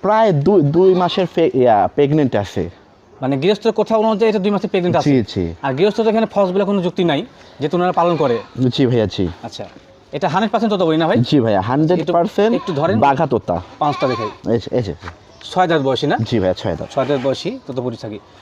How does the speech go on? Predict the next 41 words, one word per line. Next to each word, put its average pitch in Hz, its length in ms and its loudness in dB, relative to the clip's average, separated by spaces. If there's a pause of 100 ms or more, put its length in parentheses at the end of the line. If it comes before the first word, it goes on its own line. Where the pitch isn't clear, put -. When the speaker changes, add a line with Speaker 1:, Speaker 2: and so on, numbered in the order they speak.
(140)
Speaker 2:
এর 151 80 -2
বানটার 190 280 0
মোটামুটি 208 340 -2 (180)
ভালো 170 160 0
আছে 180 60 2
Speaker 1:
ভাই, 208 80 4
Speaker 2:
না 214 80 0
ভাই? 190 100 0
Speaker 1:
সব 214 240 2 (140)
কিছু 151 220 -2
ভালো, 127 240 2
মাশাআল্লাহ। 135 540 2
Speaker 2:
আচ্ছা, - 440 -6
Speaker 1:
বাচ্চা 160 320 4
Speaker 2:
আচ্ছা। 160 220 4
Speaker 1:
এক-, 139 100 -2
মানে 156 200 2
এখনো 190 340 2
দুধ 151 220 0
খায়। 87 220 -4 (380)
Speaker 2:
বাচ্চা - 200 -2
এখনো 190 140 2
দুধ 175 80 0
খায়? 139 200 -2
Speaker 1:
জি 139 120 2
ভাইয়া, 104 180 2
জি। 92 180 -6
দুধ 92 240 -6
Speaker 2:
বাচ্চা 160 200 -2
Speaker 1:
খায় - 60 2
Speaker 2:
এখনো 214 120 0
দুধ 208 80 2
Speaker 1:
এখনো। 190 120 0
Speaker 2:
খায় 226 160 2
এবং 214 140 2
ছাগিটা 202 280 0
গাবে 175 220 4
আছে 147 160 2
নাকি? 160 180 2
Speaker 1:
জি 170 180 4
ভাইয়া। 123 280 2